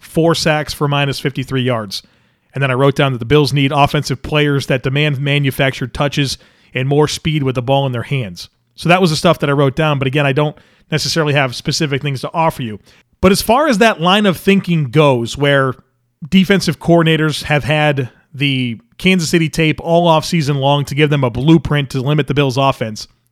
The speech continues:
I have some thoughts on that. Number one, well, everyone has the blueprint on the Chiefs' offense because of what Tampa Bay did to them in the Super Bowl. Why are we not talking about that? Why are we not concerned that the Buccaneers figured out the Chiefs and now the N F L has a blueprint to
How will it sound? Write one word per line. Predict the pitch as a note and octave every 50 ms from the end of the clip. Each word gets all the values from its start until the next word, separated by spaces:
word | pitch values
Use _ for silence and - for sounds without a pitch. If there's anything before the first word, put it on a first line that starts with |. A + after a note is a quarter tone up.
| _ _
I | - G3
have | A#3+ A3
some | - G3+
thoughts | D3 - F3+ E3 D#3+ - -
on | B2+ G#2 G#2
that. | G2+ F#2+ F2+ _ _ _ _ _ _ _ _ _ _ -
Number | D#3+ D#3+ D3+ D3
one, | D#3 A3 G#3 E3 D3+ D#3 C#3+ - _ _ _ _ _ _ _ _ _ _ _ _ _ _ _ _ _ _ _ -
well, | C3+ C#3 D#3+ F#3 E3+ C#3 - _ _ _ _ _ _ _ _ _ _ _ -
everyone | E3 D#3 F3 F#3 F3 E3+ E3
has | D#3 E3 E3 D#3+ B2+ B2+
the | D3 D3+ C#3+
blueprint | A#2 G#2+ - C#3 E3+ E3+ - - F3 E3+ E3 -
on | E3 D#3+ E3
the | D3+ D3
Chiefs' | - - - A#3 G#3+ - - - - - _ _ _ _ -
offense | - C3 C3 - - C#3+ C#3 B2+
because | - - C#3+ C#3+ D#3 C#3+ B2+
of | C3
what | C3 D#3 D3+
Tampa | - E3+ E3 D3+ D3+
Bay | D3 E3+ F3
did | E3+ C#3 D3+ C#3+ B2
to | C#3+
them | D3 D3+ D#3
in | D#3
the | D3+ D3
Super | - G#3 G#3+ F#3 C3+
Bowl. | A2 G#2 D#2+ - _ _ _ _ _ _ _ _ _ _
Why | - B2+ C#3
are | D3+ D3+
we | D#3 E3
not | E3 D#3+ D#3
talking | - E3+ D3+ D3 D#3 D3+ D#3
about | D3+ D3+ D3+ E3
that? | F3 C#3 - - -
Why | B2+ B2 C3
are | C3+ C3+
we | C#3 C#3+
not | C#3+ C#3+ -
concerned | D3+ C#3 C3 - E3 D#3+ D#3 D#3 D3 C3+ _ _ _ _ _ _
that | - C3+ C3
the | - C#3+
Buccaneers | B2 D#3 E3+ - E3 E3 E3+ E3+ E3+ D#3+ -
figured | - - F3 F3 F3+ F3+
out | F3 E3 D#3+
the | - D3+
Chiefs | - - - F#3 F#3 F#3+ - - - -
and | C3 A#2+
now | C#3 D3 D3+ D3+ D3+
the | C3 C#3 C3+ C3 B2+ B2+ -
N | - E3 F3+
F | E3+ -
L | F3 E3 E3
has | D#3 E3 D#3 C3
a | C3+
blueprint | A#2 A2 C#3 E3+ F3+ - - E3 E3+ E3+ G3+ _ -
to | - D3+ C#3 C3+ B2+ A#2+